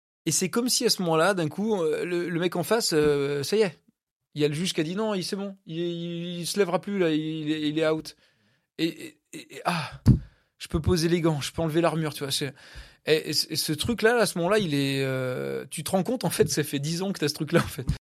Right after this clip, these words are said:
Tu dis, « Ah ouais, ah ouais », et tu te rends compte aussi que ça y est, tu vas être un peu plus respecté par certains qui continuent, « Ah ouais, mais machin et tout », parce que t'as toujours les détracteurs. T'as toujours les, les jaloux, t'as toujours la, les gens qui sont là, « Oui, mais, oui, mais ».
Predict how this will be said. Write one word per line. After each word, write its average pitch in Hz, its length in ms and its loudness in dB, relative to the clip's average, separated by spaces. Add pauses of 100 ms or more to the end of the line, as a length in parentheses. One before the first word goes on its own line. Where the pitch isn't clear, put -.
(180)
Tu - 120 -6
dis, « 175 180 -4
Ah 226 160 4
ouais, 208 320 6 (580)
ah 196 100 2
ouais », 180 160 2
et 151 60 2
tu 156 160 -4
te - 60 -10
rends 185 100 0
compte 180 220 -2
aussi 170 180 0
que 180 80 -4
ça 185 160 0
y 190 60 2
est, 190 80 2
tu - 160 -6
vas 143 100 6
être 151 300 0 (1040)
un 165 100 2
peu 165 240 0
plus 175 540 -4 (380)
respecté 156 540 -2
par 151 200 -4
certains - 340 -4
qui 165 160 -12
continuent, « 170 720 -2
Ah 151 200 2
ouais, 185 300 0
mais 175 140 -4
machin 165 260 -4
et 156 80 -2
tout », 208 160 -6
parce 185 140 -8
que 131 180 -6
t'as 127 200 -6
toujours 190 260 -2
les 160 100 2
détracteurs. 143 540 -4 (680)
T'as 135 120 -4
toujours 180 340 -2
les, 151 180 4
les 143 140 0
jaloux, 156 400 0
t'as 156 120 -2
toujours 147 300 -2
la, 147 260 4
les 143 140 -2
gens 156 220 -4
qui - 100 -12
sont 151 160 -4
là, « 147 160 2
Oui, 165 160 0
mais, 165 140 2
oui, 156 160 0
mais ». 208 200 -2